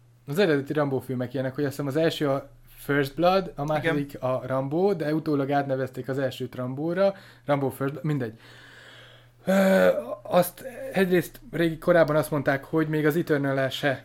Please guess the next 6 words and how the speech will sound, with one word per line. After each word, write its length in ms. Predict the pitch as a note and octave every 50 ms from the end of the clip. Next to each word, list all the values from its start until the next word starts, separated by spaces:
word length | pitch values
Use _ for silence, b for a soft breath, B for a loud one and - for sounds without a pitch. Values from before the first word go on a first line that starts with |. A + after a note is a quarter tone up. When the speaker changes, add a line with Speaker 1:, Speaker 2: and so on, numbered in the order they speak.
| -
Speaker 1:
fejlesztették 640 | - - C#3 B2+ B2+ A2 - B2+ A#2+ - - B2+ - -
le 120 | C3+ C3+
a 360 | C3 - B2 B2+ B2+ C3 A#2+ - - - - _ _ _ _ _ _ _ _ _
legjobb 400 | - C#3+ C#3+ C#3 C3 C3 C3 B2
Doom 200 | A#2+ C3 B2+ A#2+
játékot, 600 | A#2+ A#2+ A#2+ A#2 - B2+ A#2+ - D3+ D#3+ D#3+ -